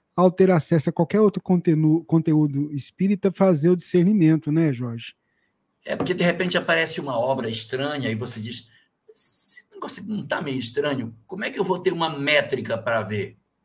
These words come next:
Speaker 2: Pega a obra básica.
Speaker 1: A
Speaker 2: Se
Speaker 1: obra
Speaker 2: for
Speaker 1: básica.
Speaker 2: consentâneo com a obra básica,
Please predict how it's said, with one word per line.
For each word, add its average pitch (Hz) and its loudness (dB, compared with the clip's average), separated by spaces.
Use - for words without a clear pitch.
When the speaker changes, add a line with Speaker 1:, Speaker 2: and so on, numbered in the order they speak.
Speaker 2:
Pega - -16
a 85 -8
obra - -10
básica. 156 0
Speaker 1:
A - -20
Speaker 2:
Se 123 -2
Speaker 1:
obra - -6
Speaker 2:
for 127 -6
Speaker 1:
básica. - -16
Speaker 2:
consentâneo 143 -4
com 131 -6
a 117 -2
obra 110 -2
básica, 123 -6